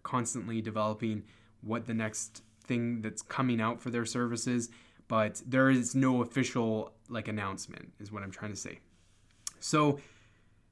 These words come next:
you get that, you get cloud saves, so you can back up your save data to the cloud. I know,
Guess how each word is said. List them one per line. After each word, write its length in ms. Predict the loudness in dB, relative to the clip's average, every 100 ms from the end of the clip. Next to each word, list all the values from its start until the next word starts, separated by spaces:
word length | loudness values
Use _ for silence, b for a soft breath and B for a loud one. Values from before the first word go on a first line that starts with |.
| _
you 100 | 6
get 180 | 6 8
that, 360 | 6 4 -2 0
you 160 | 2
get 300 | 4 2 0
cloud 640 | -8 2 6 8 6 2 -4 -12 _ _ _ -6
saves, 640 | 0 2 4 2 -2 -8 -10
so 160 | -4 -2
you 200 | 0 0
can 280 | 0 0
back 340 | 0 0 0 0
up 120 | 0
your 100 | -2
save 300 | -2 -2 0
data 220 | 0 -2
to 160 | -2 -6
the 100 | -8
cloud. 520 | -4 -4 -2 -4 -6 -14 _ _ _ _ _
I 120 | 2
know, 300 | 4 4 0